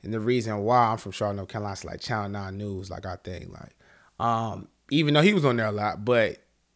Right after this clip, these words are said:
that probably the only time we could watch it, something like that. But he didn't because he was like, all of the narratives kinda paint this picture of, and it kinda forms how your mind and your psyche thinks about reality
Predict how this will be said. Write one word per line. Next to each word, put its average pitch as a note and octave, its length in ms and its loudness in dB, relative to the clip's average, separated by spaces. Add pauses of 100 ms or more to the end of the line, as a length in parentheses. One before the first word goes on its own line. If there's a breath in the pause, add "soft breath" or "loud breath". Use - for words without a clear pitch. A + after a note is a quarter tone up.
(280)
that B2+ 260 2
probably C3 240 4
the A#2 60 -2
only C3+ 200 0
time C3 240 2
we C3 80 0
could A#2 140 -4
watch G#2 360 2
it, E2+ 180 -10
something G#2+ 300 -2
like G2 260 -6
that. G#2+ 300 0
But A2+ 200 0
he A#2+ 180 -6
didn't C3+ 320 2
because B2 320 0
he C3+ 80 -2
was B2+ 160 -4
like, A#2 260 0 (460 loud breath)
all C#3 260 8
of B2 140 2
the G#2+ 80 -2
narratives A#2 720 2
kinda A2+ 340 -2
paint D3 440 -4 (1000 soft breath)
this A2 220 -4
picture F#3 460 0
of, G#2 280 -4 (120)
and A#2+ 180 0
it G#2+ 60 -4
kinda B2+ 260 4
forms C#3 440 2
how B2 120 4
your A2 180 2
mind G2 800 -2
and G#2 100 -6
your F#2+ 120 -4
psyche B2+ 420 2
thinks C#3+ 380 -6
about F2+ 380 -6 (760)
reality G2+ 680 4